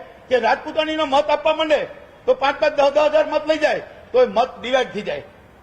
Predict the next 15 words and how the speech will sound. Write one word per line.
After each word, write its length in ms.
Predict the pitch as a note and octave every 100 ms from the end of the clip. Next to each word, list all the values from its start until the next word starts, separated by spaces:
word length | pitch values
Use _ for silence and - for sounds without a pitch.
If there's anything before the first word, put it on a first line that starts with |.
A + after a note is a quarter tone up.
| - -
આપણે 220 | G#3 B3
તો 100 | A#3+
એક 260 | A#3 C4+ -
વ્યક્તિ 240 | B3 B3+ B3
સામે, 260 | B3 B3 A3+ - - -
બરાબર 260 | G3 B3 B3+
છે, 120 | B3+ C4+ - - -
એક 160 | - B3+
જ 100 | D#4 D4
વ્યક્તિને 360 | C#4+ C#4+ C#4
મત 220 | C4 B3 B3
આપવાનું 340 | A#3+ B3 A#3
એલાન 220 | A3+ A3+
કરવાનું 360 | A3 G#3+ G#3
છે 100 | F3